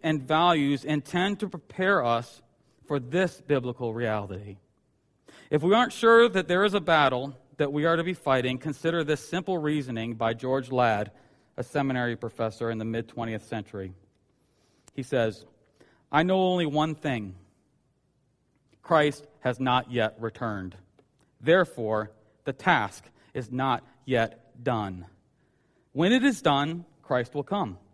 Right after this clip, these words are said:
Our responsibility is not to insist on defining the terms. Our responsibility is to complete the task. Task. So as long as Christ does not return, our work is undone. Let us get busy and complete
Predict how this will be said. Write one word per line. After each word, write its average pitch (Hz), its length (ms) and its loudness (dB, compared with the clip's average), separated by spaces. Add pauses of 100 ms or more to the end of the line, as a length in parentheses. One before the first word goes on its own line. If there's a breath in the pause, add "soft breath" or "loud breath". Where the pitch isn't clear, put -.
(260 loud breath)
Our 190 200 6
responsibility 214 880 2
is 143 100 -2
not 185 320 4
to 247 140 0
insist 208 420 0
on 185 120 0
defining 160 440 0
the 143 80 -2
terms. 160 460 0
Our 190 260 6
responsibility 175 1120 2 (320 loud breath)
is 170 180 0
to 185 140 0
complete 165 480 -2
the 185 80 -4
task. 160 720 0 (580)
Task. 170 400 0 (480 soft breath)
So 202 160 2
as 151 160 2
long 214 380 2
as - 140 -4
Christ 202 400 2
does 180 140 -4
not 175 240 4
return, 165 440 -2
our 160 200 2
work 151 300 0
is 160 180 -4
undone. 156 720 2
Let 190 420 6
us 165 340 4
get 180 400 2
busy 143 500 4
and 147 180 -2
complete 160 680 -2